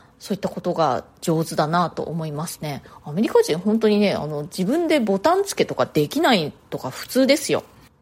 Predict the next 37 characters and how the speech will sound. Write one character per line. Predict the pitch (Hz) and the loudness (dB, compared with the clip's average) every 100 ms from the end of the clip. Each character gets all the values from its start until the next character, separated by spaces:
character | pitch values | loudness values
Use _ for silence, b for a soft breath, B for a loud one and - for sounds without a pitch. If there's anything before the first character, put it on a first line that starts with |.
| _ | _
で、 | - 254 | -4 0
ど | 330 | 0
う | |
す | 359 226 | 0 -4
る | 170 | -4
か | 143 | -6
っ | - | -6
て | - | -4
い | 170 | -4
う | 165 | -4
と、 | 160 - 254 160 - - | 0 4 6 4 -2 -10
街 | 208 190 180 190 220 - 302 | -10 -8 -4 0 0 -2 -2
の | 294 | 0
ね、 | 277 220 - | 2 0 -2
テ | - 330 320 | 0 2 4
イ | |
ラ | 196 151 131 | 4 2 0
ー | |
に | 156 180 147 | -2 -4 -4
持 | - 175 | -4 -2
っ | 208 | -2
て | - | -2
っ | |
て | - - | -2 0
ボ | 170 226 | 0 0
タ | 233 | 2
ン | 233 | 2
付 | 240 - 254 254 | 2 2 2 2
け | |
て | - 151 | 0 -2
も | 147 | 0
ら | 143 | -2
う | 139 | -2
ん | - | -4
で | |
す | - | -8
よ。 | - | -8